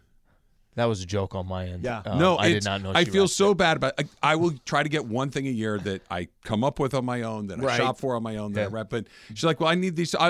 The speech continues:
Speaker 3: I, I've already ordered them. They're in the closet. You can wrap 'em, or I'll just do it myself."
Speaker 2: Yeah, I hate the people
Speaker 3: I'm
Speaker 2: that buy
Speaker 3: terrible.
Speaker 2: stuff and then wrap the gifts
Speaker 3: Yeah.
Speaker 2: themselves and then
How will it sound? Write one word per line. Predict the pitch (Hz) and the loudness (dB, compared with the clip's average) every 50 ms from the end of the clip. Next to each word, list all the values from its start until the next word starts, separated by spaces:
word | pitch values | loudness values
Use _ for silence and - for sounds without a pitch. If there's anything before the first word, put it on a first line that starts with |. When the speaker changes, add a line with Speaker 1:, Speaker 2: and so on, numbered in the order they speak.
| 165 - | 4 4
Speaker 3:
I, | 156 175 180 165 165 | 4 2 4 4 4
I've | 175 202 | 4 4
already | 202 196 175 160 | 4 4 4 4
ordered | 165 160 147 147 131 | 4 2 2 0 -4
them. | 151 143 139 | -4 -2 -2
They're | 139 139 143 | 0 -2 -2
in | 143 | -2
the | 131 127 | -4 -4
closet. | - - 139 131 131 123 139 131 | -4 -2 0 0 0 0 -2 -2
You | 139 147 | -2 -2
can | - 147 135 | -2 -2 -2
wrap | 131 123 120 - | -2 -2 -2 -2
'em, | 135 117 113 | -2 -2 -2
or | 110 107 | -2 0
I'll | 101 98 | -2 -2
just | - 101 - - | -4 -6 -6 -4
do | 98 87 | -4 -4
it | 85 | -6
myself." | 87 85 82 - - 73 - - - - - _ - _ - - - | -8 -10 -10 -10 -12 -14 -14 -16 -20 -20 -20 _ -20 _ -12 -4 0
Speaker 2:
Yeah, | 285 269 | 4 4
I | 277 262 | 4 4
hate | 294 349 285 - | 4 2 0 -2
the | - | -4
people | 202 285 262 208 202 | -4 -2 2 4 4
Speaker 3:
I'm | 214 196 | 4 4
Speaker 2:
that | 165 - | 4 4
buy | - 226 | 6 6
Speaker 3:
terrible. | 254 269 277 262 | 8 8 8 6
Speaker 2:
stuff | 196 170 247 240 233 226 | 6 6 4 4 4 2
and | 208 202 | 0 0
then | 214 202 196 190 | 0 0 0 0
wrap | 190 190 208 - - | 0 0 0 0 0
the | 208 185 | -2 -2
gifts | 160 190 202 - - - | 0 0 -2 -2 -2 -2
Speaker 3:
Yeah. | 170 | -2
Speaker 2:
themselves | 104 92 - 170 160 151 156 156 - | -2 -2 -2 -2 -2 -2 -2 -2 -4
and | 156 156 | -6 -4
then | 156 156 156 | -4 -4 -4